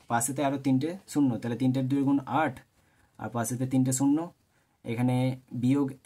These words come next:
এক ছিল তো, বিয়োগ এক বার লিখছি, বিয়োগ এক, তাহলে কত পাওয়া যাচ্ছে, চল্লিশ হাজার, চল্লিশ হাজার গুণিত, দেখো, আট হাজার,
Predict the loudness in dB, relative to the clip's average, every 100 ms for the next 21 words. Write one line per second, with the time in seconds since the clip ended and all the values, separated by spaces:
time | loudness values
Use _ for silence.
0 | -4 -4 -6 -4 -4 -4 -4 -4 -4 -2
1 | -2 0 0 0 -4 -4 -8 -12 _ _
2 | -10 -6 -4 -6 -8 -16 _ _ _ -20
3 | -20 _ _ -20 -14 -6 -6 0 0 2
4 | 2 0 -2 -10 -12 _ _ _ -20 -10
5 | -4 -2 0 0 -2 -2 -4 -8 _ _
6 | _ _ _ _ _ -16 -10 -8 -6 -4
7 | -2 2 2 2 -2 -6 -18 -20 _ -10
8 | -8 -8 -12 -8 -4 -2 -2 0